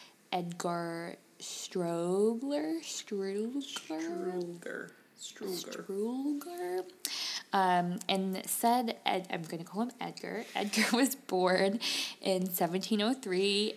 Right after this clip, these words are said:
Speaker 1: and died in seventeen ninety-eight at the age of, like, ninety-four, ninety-five, depending on when his birthday was. Um,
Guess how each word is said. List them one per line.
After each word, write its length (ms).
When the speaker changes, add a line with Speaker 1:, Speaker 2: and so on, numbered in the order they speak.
Speaker 1:
and 420
died 520
in 220
seventeen 760
ninety-eight 1160
at 160
the 120
age 300
of, 260
like, 340
ninety-four, 560
ninety-five, 680
depending 480
on 180
when 120
his 220
birthday 540
was. 840
Um, 800